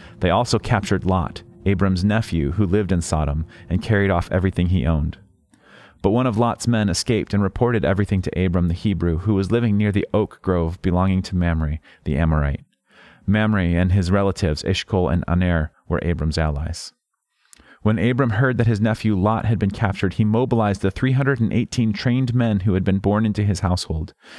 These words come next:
Then he pursued Kedar Laomer's army until he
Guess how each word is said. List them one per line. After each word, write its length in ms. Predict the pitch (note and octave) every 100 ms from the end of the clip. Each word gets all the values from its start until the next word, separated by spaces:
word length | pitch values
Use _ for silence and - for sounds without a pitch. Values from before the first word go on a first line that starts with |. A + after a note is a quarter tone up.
| - -
Then 120 | G#2
he 140 | A#2+
pursued 480 | - A2+ - C3+ A2+
Kedar 340 | B2 A2 G#2+
Laomer's 1040 | G#2 F#2+ G2 F#2+ F2+ E2+ - - - _ -
army 540 | A2+ A2+ G#2+ F2 F2+
until 280 | G2 F#2+ A2
he 320 | G2 G2 G2